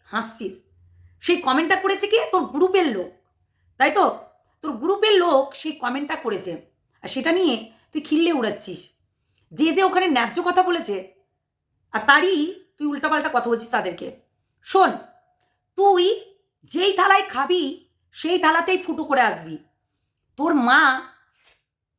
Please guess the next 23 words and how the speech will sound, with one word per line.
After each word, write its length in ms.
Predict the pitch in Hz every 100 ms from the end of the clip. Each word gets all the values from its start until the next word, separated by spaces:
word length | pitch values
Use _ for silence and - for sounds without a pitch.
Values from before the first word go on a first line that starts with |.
| _
সেটাও 360 | - 226 330 339
কিন্তু 220 | 339 302
ফুটোই। 500 | 269 226 233 185 - _ - - - - - - - _ _ _ - _ _ _ -
মানে, 240 | 269 359
তুই 240 | - 403 415
ভাব, 440 | 269 285 254 - - _ _ _ _ -
তুই 340 | 381 427 440 - - _ _
রিমিকে 600 | 214 320 370 392 403 403
যেভাবে 420 | 403 285 302 359 392
গালাগালি 360 | 262 277 339
করছিলি, 380 | 339 339 - 269
তোর 180 | 285 285
মা 300 | 226 247 285
আর 60 | - -
তুই 260 | 196 - _ _ _ _ _ _ _ _ _ _ _ _ _ _
দেখলি? 560 | 262 - 440 359 - - _ _ _ -
বন্ধুর 400 | 202 311 359 415
এক্সের 420 | 403 320 - 370 339
সঙ্গে 340 | 370 370 381 403
প্রেম 380 | 381 370 403 403
করা 260 | 381 330
যায় 260 | 277 247 220
না, 320 | 240 311